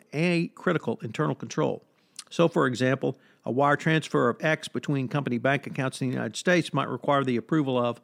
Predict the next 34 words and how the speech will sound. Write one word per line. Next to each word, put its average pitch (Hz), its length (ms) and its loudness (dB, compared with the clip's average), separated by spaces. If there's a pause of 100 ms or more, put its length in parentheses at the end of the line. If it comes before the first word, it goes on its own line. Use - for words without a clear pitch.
(340)
the 135 80 -6
finance 160 480 2
manager 120 420 0
at 120 140 0
the 110 120 -2
initiating 135 560 2
location 123 640 -2 (100)
and 123 160 -2
one 131 180 2
officer. 147 340 -2 (720)
However, 196 360 2
a 143 60 4
wire 147 240 4
transfer 156 560 2
to, 131 340 0 (480)
of 117 140 -4
X 151 240 -2
dollars 147 380 2
to 139 100 -4
the 120 100 0
company's 135 360 -2
bank 135 240 0
account 131 320 -2
in 117 80 0
Nigeria 113 580 2 (460)
could 220 160 2
require 147 380 2
approval 139 420 0
from 127 260 -2
a - 80 -10
multitude 131 640 0
or 117 120 -2
multiple 120 560 0
of, 113 280 0